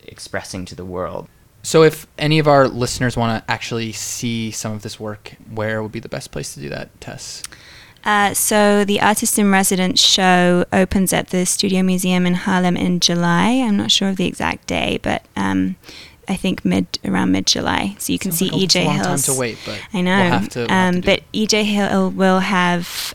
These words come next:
Speaker 3: uh, an installation, a big installation piece, and he will also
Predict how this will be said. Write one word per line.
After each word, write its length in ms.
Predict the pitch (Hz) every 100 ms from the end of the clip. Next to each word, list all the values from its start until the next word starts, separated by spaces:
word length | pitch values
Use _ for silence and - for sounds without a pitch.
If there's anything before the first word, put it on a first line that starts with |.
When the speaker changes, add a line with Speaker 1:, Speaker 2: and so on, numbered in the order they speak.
| -
Speaker 3:
uh, 40 |
an 280 | 190 - 185
installation, 720 | 190 - 175 185 208 - 190 180
a 80 |
big 140 | - 185
installation 580 | 180 - 180 175 - 175
piece, 400 | 202 202 - -
and 300 | - 175 170
he 160 | 170 180
will 180 | 170 170
also 540 | 170 170 - - 175